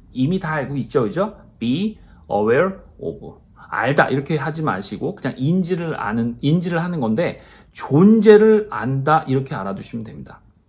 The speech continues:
음, 그래서 예를 들어서 뭐, "They are aware of the rules." 그러면요, 그들은 그 규칙이 있다는 거를 알아, 이 뜻이에요.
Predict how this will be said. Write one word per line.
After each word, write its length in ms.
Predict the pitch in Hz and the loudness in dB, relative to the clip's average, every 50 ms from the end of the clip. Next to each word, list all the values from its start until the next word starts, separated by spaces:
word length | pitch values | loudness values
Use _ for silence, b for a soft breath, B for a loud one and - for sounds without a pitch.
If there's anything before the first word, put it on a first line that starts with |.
| _ _ _ _ _ _ _ _ _ _ _ _ _ _ - | _ _ _ _ _ _ _ _ _ _ _ _ _ _ -4
음, 140 | - 117 104 - | -4 -2 -2 -2
그래서 240 | - 151 147 151 151 | 0 0 0 2 4
예를 180 | 139 131 139 143 | 6 6 6 6
들어서 160 | 143 143 143 | 6 4 2
뭐, 220 | 135 135 127 - B B B B B B B B B B B - | 4 2 2 2 B B B B B B B B B B B 4
"They 240 | 143 139 151 160 | 6 8 10 10
are 140 | 170 165 - - | 8 8 6 6
aware 400 | 123 127 131 156 180 185 143 147 | 4 4 6 6 6 6 6 6
of 120 | 147 143 143 | 4 4 4
the 120 | 139 127 | 4 4
rules." 500 | 117 120 123 160 214 247 233 196 - - | 4 4 6 6 6 6 4 2 -2 -2
그러면요, 600 | 151 135 123 117 113 135 151 127 120 139 151 147 - | 2 2 2 2 2 0 0 0 0 -2 -4 -6 -12
그들은 760 | - - - 139 139 156 165 170 175 190 202 214 208 196 202 | -6 -2 0 2 4 4 4 6 6 8 6 6 6 2 0
그 240 | - - 151 156 156 | 0 0 0 0 0
규칙이 880 | - - 151 139 135 - - - 156 139 180 202 160 - - - - _ _ _ _ _ - | -2 -8 -8 -8 -8 -8 -10 -8 -6 -2 -2 0 -2 -2 -4 -10 -20 _ _ _ _ _ -2
있다는 1080 | - 180 202 226 220 - - - _ - 247 - 220 214 220 220 220 220 220 214 214 | 2 4 4 4 4 0 -10 -10 _ 6 8 10 10 10 10 6 6 6 6 6 6
거를 480 | 208 190 190 190 190 214 247 277 277 - - - _ | 6 6 6 6 8 6 6 4 2 -8 -16 -14 _
알아, 420 | - 104 110 120 147 160 160 165 - | 0 2 4 6 6 6 6 4 0
이 120 | 156 135 | -6 -4
뜻이에요. 460 | - 160 135 127 110 87 78 - - | -4 -4 -6 -4 -4 -6 -6 -10 -16